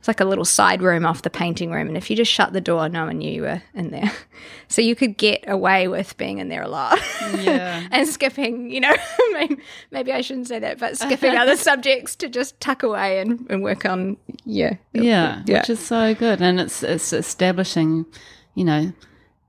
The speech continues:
Speaker 2: the way that you are going to be probably for the rest of your life in some ways.
Speaker 1: Mm,
Speaker 2: Yeah.
Speaker 1: mm.
Speaker 2: And it, when you hear stories like that, you just, I mean, for me, I'm like, "Oh my God, it would be an amazing job being an art teacher at secondary
Speaker 1: Ah,
Speaker 2: school."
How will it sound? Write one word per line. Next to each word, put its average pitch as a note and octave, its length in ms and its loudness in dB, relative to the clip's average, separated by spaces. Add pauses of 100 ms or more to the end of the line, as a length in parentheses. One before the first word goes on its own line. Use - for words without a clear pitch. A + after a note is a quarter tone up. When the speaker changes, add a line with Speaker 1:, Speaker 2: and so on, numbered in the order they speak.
Speaker 2:
the F3 120 2
way E3+ 380 4
that E3 180 0
you D#3+ 420 4
are - 40 -6
going D#3+ 240 0
to D#3+ 60 -2
be D#3+ 360 2
probably D3 340 -4
for - 140 -12
the D#3 80 -6
rest E3 240 -6
of D#3+ 120 -6
your D#3 120 -2
life E3+ 360 -4
in E3 140 -6
some D#3 220 -8
ways. D#3+ 320 -6
Speaker 1:
Mm, A#3+ 420 4 (160)
Speaker 2:
Yeah. F3 100 4
Speaker 1:
mm. A#3+ 300 6
Speaker 2:
And G#3 140 2
it, - 180 -2
when A#3 140 4
you A#3+ 80 6
hear C4 120 6
stories C4+ 340 2
like D#3 160 0
that, E3 200 0
you D#3+ 140 -2
just, - 340 -8
I - 20 -8
mean, E3 140 2
for D3+ 140 -4
me, E3 180 4
I'm C#3+ 160 0
like, - 160 -4
"Oh E3 260 2
my D3+ 140 -4
God, E3+ 260 -2
it - 60 -4
would E3 180 -4
be E3+ 120 2
an D#3+ 120 2
amazing D#3+ 540 0
job D3+ 300 -6
being D3 180 -6
an C#3+ 80 -6
art C#3+ 220 -8
teacher - 300 -10
at F3+ 140 -8
secondary F3 360 2
Speaker 1:
Ah, F3+ 60 2
Speaker 2:
school." A3+ 360 -2